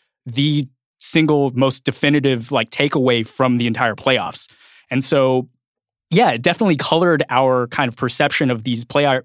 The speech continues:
players and, and how they would kind of react in the future. And so I think, I think it's gonna, it's gonna continue, you know, this season.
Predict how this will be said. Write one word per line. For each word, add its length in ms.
players 440
and, 180
and 80
how 260
they 160
would 300
kind 160
of 80
react 540
in 120
the 40
future. 540
And 120
so 180
I 100
think, 240
I 80
think 160
it's 100
gonna, 200
it's 140
gonna 200
continue, 760
you 100
know, 220
this 240
season. 420